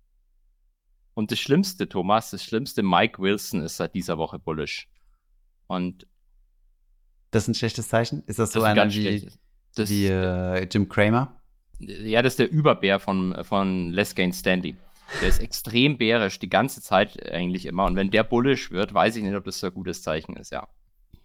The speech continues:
Speaker 2: Verstehe, verstehe. Holger, wir schaffen nicht mehr alle hundertsechzig Fragen.
Speaker 1: Ja,
Speaker 2: Ich bin zutiefst
Speaker 1: befürchtet.
Speaker 2: enttäuscht.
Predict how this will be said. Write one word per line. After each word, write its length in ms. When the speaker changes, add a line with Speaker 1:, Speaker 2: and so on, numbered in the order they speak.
Speaker 2:
Verstehe, 480
verstehe. 500
Holger, 380
wir 180
schaffen 300
nicht 180
mehr 200
alle 220
hundertsechzig 600
Fragen. 220
Speaker 1:
Ja, 100
Speaker 2:
Ich 80
bin 120
zutiefst 360
Speaker 1:
befürchtet. 160
Speaker 2:
enttäuscht. 440